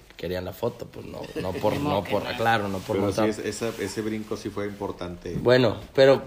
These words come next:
Speaker 1: ¿y cómo... cómo
Speaker 3: En, en, en mi época.
Speaker 1: cómo te tocó a ti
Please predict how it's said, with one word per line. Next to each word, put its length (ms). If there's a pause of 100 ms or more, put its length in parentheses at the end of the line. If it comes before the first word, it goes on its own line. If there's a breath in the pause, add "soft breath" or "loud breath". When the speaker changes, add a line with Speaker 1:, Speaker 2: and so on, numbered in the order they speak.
Speaker 1:
¿y 140
cómo... 760
cómo 320
Speaker 3:
En, 40 (160)
en, 60
en 120
mi 80
época. 420 (1900)
Speaker 1:
cómo 340
te 140
tocó 600
a 140
ti 440